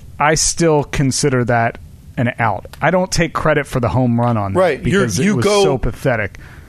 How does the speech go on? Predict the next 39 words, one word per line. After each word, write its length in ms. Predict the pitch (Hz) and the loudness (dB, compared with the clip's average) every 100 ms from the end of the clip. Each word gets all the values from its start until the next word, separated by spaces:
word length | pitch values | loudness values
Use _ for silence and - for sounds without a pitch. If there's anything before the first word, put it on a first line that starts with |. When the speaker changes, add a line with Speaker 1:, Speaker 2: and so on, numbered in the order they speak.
| - | -14
Speaker 2:
You 240 | - 160 170 | -4 -2 -2
call 400 | - - 220 190 | -2 0 2 0
the 80 | 185 | -2
stati-, 520 | - 190 - 196 160 | -4 -6 -4 -4 0
uh, 200 | 147 139 | 2 2
the 100 | 139 | 0
statisticians 880 | - 185 170 - - 151 156 139 131 | 0 0 0 -2 -2 -2 -2 -2 -2
at 140 | 123 | 0
Major 300 | 143 139 135 | 0 0 -2
League 180 | 143 117 | -2 0
Baseball 580 | 120 113 - 123 113 - - - - | -2 -2 -2 -2 -2 -6 -16 -18 -6
and 140 | 139 | -2
you 80 | 135 | -2
say, 200 | - 135 | 0 -2
"Please 640 | - - 185 185 180 - - - - - - - | -2 -2 2 2 0 -2 -10 -20 -20 -20 -20 -12
take 360 | - 175 180 - | -2 0 0 -2
one 380 | 151 135 185 202 | -4 0 0 2
home 320 | 160 202 170 | 0 0 0
run 220 | 156 151 | 0 0
off 240 | 139 131 127 | 0 -2 -4
of 140 | 117 | -4
my 160 | 120 113 | -2 -2
career 420 | - 117 139 220 | -4 -2 0 0
total 460 | - 170 151 156 - | 0 0 2 0 0
in 200 | 131 120 | -2 0
the 120 | 113 | -2
official 480 | 113 185 180 202 160 | -2 -2 0 0 2
record 460 | 131 123 135 110 | 0 0 -4 -2
book 240 | 120 113 - - - - - | -2 -2 -4 -18 -18 -20 -10
and 480 | 139 131 123 120 117 131 | -2 0 0 -2 -4 -8
reduce 400 | 135 123 165 - | -8 -2 -2 2
all 180 | 175 196 | 2 2
of 100 | 143 | 0
my 180 | 160 151 | 0 2
averages, 520 | 139 143 139 143 120 | 2 0 -2 -4 -6
b-, 200 | - - | -8 -6
including 600 | 139 123 - 156 143 127 | -6 -6 -6 -4 -4 -4
one 220 | 120 143 147 | -2 -2 -2
more 280 | 143 139 | -2 -4